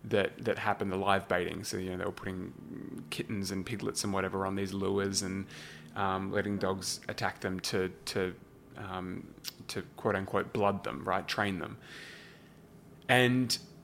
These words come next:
you know, a friend was just going off about how the, you know, how vile these humans are to be able to do that and, s-, you know, kind of scum of the earth type rhetoric. And I said to her, you know, I,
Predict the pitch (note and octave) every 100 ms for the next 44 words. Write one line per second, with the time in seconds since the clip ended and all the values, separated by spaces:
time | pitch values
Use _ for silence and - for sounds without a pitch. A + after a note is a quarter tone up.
0 | - - - - - - - C3+ B2+ B2+
1 | A#2 - D3 C3+ C3 A#2 A#2 - A2+ A2+
2 | A2 A2 G#2 G2+ G2 - G2+ G2+ G2 G2
3 | G2+ - - - - - - - - -
4 | - - B2+ B2+ A2+ B2 A#2 A#2 A#2+ A#2
5 | G2+ G2 G#2+ G#2 G#2+ G#2 G2 G2+ - -
6 | A2 A2 G#2 - - A#2+ G#2+ G#2 G2 G2
7 | G2 G2 G2 G2 F#2+ G2+ F2+ G2+ F#2+ G2
8 | G2 G2 G2 F#2+ F#2+ - - - - -
9 | A2+ F#2+ G2+ - G#2+ F#2+ - - C#3 B2
10 | A2+ G#2+ G#2 - - G2 - G2 G#2 C#3
11 | G3 - - - - - - - - -
12 | C3 C#3 C3+ D#3 D3 D#3 D3+ D3 A#2+ C#3+
13 | C#3 - - - - B2+